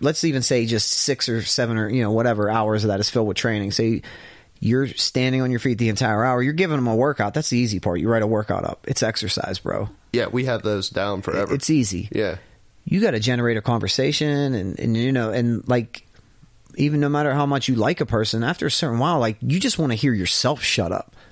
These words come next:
Speaker 1: let alone someone else.
Speaker 2: Mm-hmm.
Speaker 1: Not that you wanna hear some, you know, like, "Oh, I wish this person would shut up," but, like,
Speaker 2: No, I know that.
Speaker 1: you want some quiet, right?
Speaker 2: For sure.
Speaker 1: All right, you get off work. The last thing you wanna do is walk into a house where there's,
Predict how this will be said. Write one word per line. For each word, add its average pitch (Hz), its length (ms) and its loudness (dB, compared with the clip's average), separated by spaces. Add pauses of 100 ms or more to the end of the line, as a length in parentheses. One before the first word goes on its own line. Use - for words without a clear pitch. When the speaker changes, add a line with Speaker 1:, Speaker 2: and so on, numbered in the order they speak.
Speaker 1:
let 143 140 4
alone 135 200 2
someone 131 380 0
else. 101 360 -2 (100)
Speaker 2:
Mm-hmm. 110 220 -4
Speaker 1:
Not 185 160 0
that 160 140 0
you 160 80 4
wanna 127 140 0
hear 131 120 2
some, 120 220 -2
you 170 100 2
know, 120 160 0
like, 127 240 0
"Oh, 117 80 2
I 117 80 2
wish 113 160 0
this 113 120 0
person 123 260 0
would 101 80 0
shut 151 160 0
up," 175 120 0
but, 127 80 -4
like, 139 180 0 (100)
Speaker 2:
No, 131 160 -2
I 85 80 -4
know 120 220 -2
that. 64 120 -2
Speaker 1:
you 180 80 4
want 214 140 2
some 117 140 -2
quiet, 120 380 2
right? 147 380 0
Speaker 2:
For - 120 -10
sure. - 160 -4
Speaker 1:
All 98 60 2
right, 156 220 2
you 170 120 0
get 160 160 2
off 135 280 0
work. 113 420 -2 (420)
The 120 120 2
last 127 440 0
thing 110 180 2
you 107 160 4
wanna 98 220 0
do 95 200 0
is 98 120 -2
walk 107 260 2
into 107 240 0
a 113 60 0
house 151 420 0 (460)
where 117 180 2
there's, 117 380 0